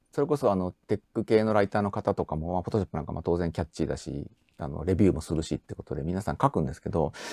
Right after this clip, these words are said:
実際に本当にじゃあ印刷とつながったらどうなの？写真とつながったらどうなの？出力とつながったら、あるいはスキャンとつながったらどうなのってところの本当の、こう、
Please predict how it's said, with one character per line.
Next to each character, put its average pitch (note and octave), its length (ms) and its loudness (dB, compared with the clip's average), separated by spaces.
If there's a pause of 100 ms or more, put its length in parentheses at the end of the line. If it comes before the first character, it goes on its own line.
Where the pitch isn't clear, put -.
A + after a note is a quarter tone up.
(200)
実 A2 300 6
際 G4+ 60 8
に F4 60 6
本 A#3 180 6
当 G3+ 80 6
に F#3+ 60 8
じ - 60 4
ゃ - 40 6
あ - 20 4
印 A#2 120 4
刷 E3 180 4
と D#3 120 -2
つ - 100 -10
な D3 80 2
が C#3+ 60 4
っ C#3+ 80 0
た C#3+ 100 4
ら G#2+ 60 2
ど G#2 160 8
う F#2+ 40 6
な D#2+ 100 -2
の？ D#2+ 60 -6
写 - 100 -6
真 B2+ 200 -2
と C#3 80 -8
つ - 120 -8
な A#2+ 80 0
が A#2 80 2
っ - 80 -6
た A#2+ 100 -2
ら D#2 100 2
ど F2+ 160 4
う E2 40 0
な B1+ 100 -4
の？ C#2 200 -10
出 - 200 -6
力 C3 180 0
と B2+ 80 -12
つ - 140 -14
な A2+ 60 0
が A2 80 2
っ G#2+ 80 -4 (200)
た A2+ 120 6
ら、 D2+ 280 6
あ G2 80 -4
る G2 80 6
い - 20 2
は F2 100 2
ス - 100 -14
キ - 80 2
ャ B2 60 4
ン A2+ 80 -2
と E2 100 -2
つ - 100 -12
な F2+ 60 -2
が E2+ 60 -2
っ E2 40 -6
た - 140 -10
ら F#2 80 -4
ど G2 140 4
う - 20 0
な D#2 100 -2
の E2 80 -4
っ - 40 -12
て - 120 -12
と F#2 120 -6
こ E2+ 100 0
ろ D#2+ 60 0
の - 60 -2
本 F3 200 0
当 - 140 4
の、 - 200 6 (580)
こ C3 420 0
う、 - 100 -20